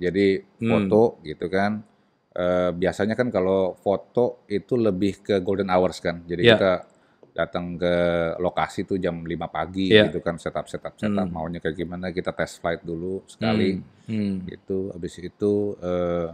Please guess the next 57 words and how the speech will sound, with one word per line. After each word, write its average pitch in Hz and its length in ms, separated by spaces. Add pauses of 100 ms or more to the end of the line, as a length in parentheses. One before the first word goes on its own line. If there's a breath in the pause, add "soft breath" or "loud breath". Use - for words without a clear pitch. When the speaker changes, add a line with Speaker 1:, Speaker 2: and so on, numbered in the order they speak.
(220)
Speaker 2:
Apalagi? 107 400
U-, 101 180
Speaker 1:
biasanya 113 300
Speaker 2:
eh, 113 80
Speaker 1:
window 113 220
aja 95 120
sih - 140
kecil 98 320
ya. 95 140 (100)
Speaker 2:
Heeh. 107 180 (140)
Speaker 1:
Eh, 92 100 (220)
video 110 600
lebih 101 280
Speaker 2:
Video, 107 260
Speaker 1:
ke 107 120 (420)
kalau 98 120
Speaker 2:
T - 40
V 101 160
C, 101 80
Speaker 1:
udah 107 240
Speaker 2:
iklan, 113 500 (460)
Speaker 1:
capek - 400
Speaker 2:
film 107 200
Speaker 1:
gitu 98 120
Speaker 2:
pasti 90 260
Speaker 1:
kan, 107 100
Speaker 2:
ya. 101 200
Speaker 1:
pasti - 240
film, 82 260 (160)
pasti - 260
film. 87 160
Speaker 2:
Terus, 110 240 (120)
eh, 101 320
wedding 120 320
sekarang 170 240
pakai 143 240
ini? 160 140 (260)
Speaker 1:
Wedding 156 240
ada 107 100
yang 90 140
pakai 87 160
ini. 85 160
Speaker 2:
Eh, - 320
Speaker 1:
Wedding 101 240
Speaker 2:
event. 110 80
Speaker 1:
pakai 123 240
ini. - 100 (220)
Event, 92 180
Speaker 2:
Tapi - 140
kan 247 160
Speaker 1:
event 120 200
Speaker 2:
bahaya, 196 300
Speaker 1:
pasti. 131 140
Speaker 2:
Cak, 113 120
kalau 127 220
ini 139 220
di 131 180